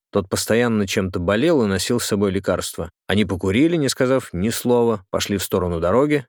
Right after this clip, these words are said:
и Марк спросил, может ли Вадик подвезти его домой. "Да", сказал Вадик громким басистым голосом. Ему было не совсем по пути, и Марк считал недовольство на лице Вадика, которое тот быстро работой мысли превратил в праведное спокойствие.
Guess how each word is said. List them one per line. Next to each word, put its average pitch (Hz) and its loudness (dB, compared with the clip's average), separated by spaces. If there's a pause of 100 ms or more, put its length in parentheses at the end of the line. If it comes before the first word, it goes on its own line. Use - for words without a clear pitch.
и - -4
Марк 120 -2
спросил, 151 0
может 135 0
ли 110 2
Вадик 117 0
подвезти 98 -2
его 98 2
домой. 85 -2 (340)
"Да", 87 2 (240)
сказал 90 0
Вадик 104 2
громким 110 0
басистым 92 -2
голосом. 80 -4 (220)
Ему 123 2
было 131 2
не 131 0
совсем 131 0
по 95 -8
пути, 117 0 (180)
и - -6
Марк 131 0
считал 127 0
недовольство 92 -2
на 87 -2
лице 90 0
Вадика, 107 0
которое 101 0
тот 104 0
быстро 98 0
работой 98 0
мысли 123 0
превратил 98 0
в - -10
праведное 92 0
спокойствие. - -6